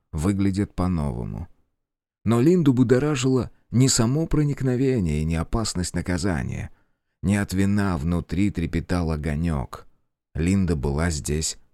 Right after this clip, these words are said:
с ним. Высокий, с густыми волосами цвета тёмной меди и лукавым прищуром.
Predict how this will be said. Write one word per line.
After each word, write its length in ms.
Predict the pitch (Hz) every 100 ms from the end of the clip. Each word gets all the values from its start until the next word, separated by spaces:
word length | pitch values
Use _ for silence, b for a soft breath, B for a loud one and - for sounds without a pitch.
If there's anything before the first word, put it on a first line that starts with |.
| _ _ _
с 200 | - -
ним. 560 | 78 82 65 55 50 - _ _ _ _ _ _
Высокий, 920 | 80 117 - 98 87 78 - 69 - - _ -
с 120 | 82
густыми 440 | 101 95 107 98
волосами 580 | 90 85 87 - 92 76
цвета 400 | 71 - 85 80
тёмной 400 | 71 90 80 78
меди 460 | 73 80 92 85 78
и 40 |
лукавым 560 | 71 65 - 76 71 67
прищуром. 800 | 67 65 - 62 58 53 50